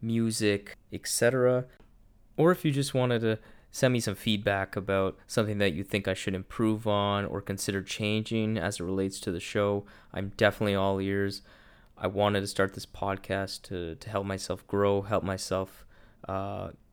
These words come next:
express myself more efficiently, more concisely, more effectively. So I'm always open to anything that I should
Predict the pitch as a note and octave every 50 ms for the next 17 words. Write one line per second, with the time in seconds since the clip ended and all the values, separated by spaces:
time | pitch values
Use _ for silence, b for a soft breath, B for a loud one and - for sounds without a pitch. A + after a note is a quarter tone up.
0 | - - - - - - C3 A2+ - C3 A#2+ A2+ - - A2 G#2 G#2 - - G2+
1 | F#2 F#2 G2 F#2+ - - - G#2+ G#2 - - G#2+ - - G2+ G2+ G2+ G2 F#2+ F#2+
2 | F#2+ - - F#2 - - - G#2 G2+ G2+ - - - G2+ G2 F#2+ F#2+ G2 G2 F#2+
3 | F#2+ G2 G2 - - - G2+ G2 - - C3 C3+ C3 C3+ D3 C#3+ - G2+ F#2 G2
4 | - - F2+ G2+ G2+ G#2 G#2 G2+ - - G2 F#2+ - - F#2+ F#2+ F#2+ b b b
5 | b b - - - - G2+ G2+ G2 F#2+ - F#2+ F#2 F2+ F2+ F2 E2+ F2 F#2 -
6 | - F2+ D#2+ C#2+ -